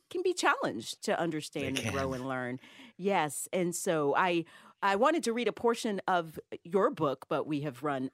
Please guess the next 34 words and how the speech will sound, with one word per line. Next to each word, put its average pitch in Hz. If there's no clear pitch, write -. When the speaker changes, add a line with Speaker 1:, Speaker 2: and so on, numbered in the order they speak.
Speaker 1:
out 370
of 180
time 131
almost. 131
So 151
instead, 233
tell 370
people 214
how 170
they 151
can 143
get 143
to -
know 120
you. 180
Where 254
can 330
they 208
find 135
you? 98
Speaker 2:
Yeah, 247
probably 302
the 175
best 127
place 123
to 110
get 110
to -
know 101
some 92
of 87
the 87
children's 101
literature 85